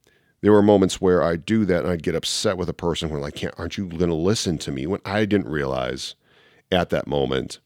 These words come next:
I wasn't listening. So how, why would anybody listen to me if I wasn't listening to them, like, really hearing them?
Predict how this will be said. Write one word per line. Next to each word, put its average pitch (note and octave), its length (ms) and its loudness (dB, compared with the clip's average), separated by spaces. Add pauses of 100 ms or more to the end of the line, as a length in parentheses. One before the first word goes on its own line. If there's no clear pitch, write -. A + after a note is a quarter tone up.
(960)
I D#3 80 4
wasn't E2 320 2
listening. - 380 -8 (720)
So F#2 120 -8
how, F2+ 200 -6
why G2+ 240 0
would E3 200 6
anybody D#2+ 640 2 (400)
listen G#2+ 460 4 (220)
to - 140 -6
me F#2 560 0 (420)
if - 140 -6
I C3 80 2
wasn't C3 320 2
listening F2 560 -2
to G2+ 140 -4
them, G#2 400 0 (440)
like, D#2 160 -6
really B2 440 2
hearing A2+ 480 2
them? B1 220 -8